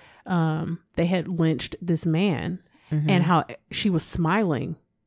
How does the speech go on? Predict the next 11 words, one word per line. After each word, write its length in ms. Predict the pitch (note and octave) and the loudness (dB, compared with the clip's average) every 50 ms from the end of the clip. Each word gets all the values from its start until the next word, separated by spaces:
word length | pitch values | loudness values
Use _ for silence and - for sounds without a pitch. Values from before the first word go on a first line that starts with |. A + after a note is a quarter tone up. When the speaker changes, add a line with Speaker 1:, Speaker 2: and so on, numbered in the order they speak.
| _ _ _ _ _ _ _ _ - | _ _ _ _ _ _ _ _ -4
Speaker 1:
and 260 | - F3+ E3+ E3+ E3+ - - | 0 2 4 4 2 2 2
all 220 | F3 E3 E3+ F3+ | 2 4 6 6
of 60 | F3 D#3+ | 6 8
the 60 | F3+ | 6
Speaker 2:
Yeah. 40 | F3 C#3+ | 6 6
Speaker 1:
people 320 | - G3 F#3+ - G3 F3+ | 4 0 0 2 2 2
in 100 | F3 F3 | 2 2
the 60 | E3 | 0
picture 480 | - - - G3 G3 - - - F#3+ F3+ | -2 -2 -4 -4 -4 -2 0 2 2 2
looked 560 | F3 F3 E3+ E3 E3 D#3+ - - - - F3+ | 2 2 2 2 0 0 -4 -12 -8 -6 -4
jovial. 680 | D#3 C#3+ E3+ F#3+ B3+ G3 - C#3 A2+ A#2 A2+ F#3+ G3 | 0 2 2 2 2 2 0 -2 -4 -4 -8 -12 -14